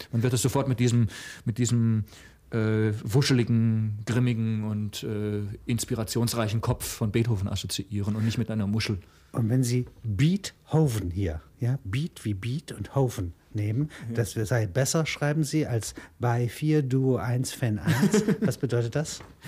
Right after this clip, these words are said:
Speaker 1: Ähm, ähm, bei vier, äh, Duo eins, Fen eins, das bedeutet,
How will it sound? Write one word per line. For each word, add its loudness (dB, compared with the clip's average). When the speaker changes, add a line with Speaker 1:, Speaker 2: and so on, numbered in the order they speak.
Speaker 1:
Ähm, 2
ähm, -2
bei 4
vier, 0
äh, 0
Duo 2
eins, 0
Fen 0
eins, 0
das -6
bedeutet, 0